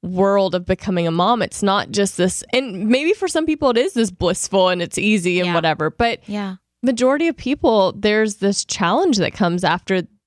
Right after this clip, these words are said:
Speaker 1: that comes within the beauty of becoming a parent.
Speaker 2: Yeah.
Speaker 1: And I think it's so important for people who are, like, in the thick of it to hear someone like you say,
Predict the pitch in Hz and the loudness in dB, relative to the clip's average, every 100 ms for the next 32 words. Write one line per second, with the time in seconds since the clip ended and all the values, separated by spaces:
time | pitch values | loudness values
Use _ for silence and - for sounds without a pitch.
0 | _ _ _ 208 - 262 294 254 202 214 | _ _ _ -6 -2 -2 0 2 2 0
1 | 220 170 156 160 170 220 - - - - | 0 -2 -2 -2 -2 -4 -4 -14 -20 -14
2 | - 202 185 175 - - _ _ _ 185 | -2 0 0 -4 -12 -20 _ _ _ -6
3 | 202 202 175 165 170 196 151 160 - 196 | -4 -2 -2 -2 -2 -2 0 -2 -2 -2
4 | 190 185 185 175 - - - _ 208 202 | 0 0 -2 -4 -8 -12 -20 _ -2 0
5 | - 214 220 208 - - 202 202 190 - | 0 -2 0 -2 -2 -2 0 0 -2 -2
6 | 208 185 208 190 - - 208 196 196 180 | -2 -2 -2 -4 -4 -4 -2 2 2 2
7 | 190 208 180 170 170 156 - 202 208 208 | 0 0 2 2 0 -2 -2 -2 0 0
8 | 185 - - 190 - 226 240 262 - 214 | -2 -6 -6 -4 -2 -2 0 -2 -2 -2
9 | 196 190 196 196 190 180 165 175 185 170 | 2 2 2 0 0 2 0 0 0 2
10 | 202 - 185 170 170 | 2 2 2 2 2